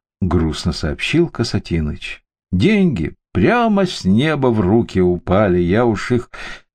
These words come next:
сдерживал как мог, убеждал, дескать, соблазн это. Вроде денег много, а новую жизнь на них не начнёшь. Так что вроде специально они к нам упали, чтобы мы их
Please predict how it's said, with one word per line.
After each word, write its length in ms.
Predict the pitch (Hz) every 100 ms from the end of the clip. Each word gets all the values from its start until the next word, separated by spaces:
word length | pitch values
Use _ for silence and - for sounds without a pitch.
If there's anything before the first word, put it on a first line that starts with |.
| _ _ -
сдерживал 800 | 107 90 85 170 131 127 143 135
как 280 | 143 135 -
мог, 360 | 147 160 127
убеждал, 540 | 139 127 131 123 156 135
дескать, 580 | 113 170 147 160 151
соблазн 1040 | - - 165 151 139 156 160 170 160 143 151
это. 800 | 147 104 113 95 78 73 80 80
Вроде 540 | 127 185 247 262 220 220
денег 420 | 226 214 202 156
много, 640 | 147 156 151 120 101 92 -
а 220 | - 143
новую 600 | 135 139 143 92 92 98
жизнь 440 | 90 98 104 76 85
на 140 | 87
них 240 | 87 73 -
не 120 | 98
начнёшь. 920 | 101 101 92 - 95 117 214 208 185 - _ _ _ _ _ _
Так 180 | 131 180
что 640 | - - 202 196 175 120
вроде 340 | 123 139 190 185
специально 840 | 185 - 185 - 196 226 226 220
они 240 | 208 196 185
к 80 |
нам 180 | 160 160
упали, 420 | 160 147 170 196
чтобы 380 | 175 - 160 147
мы 280 | 147 165 170
их 260 | 143 -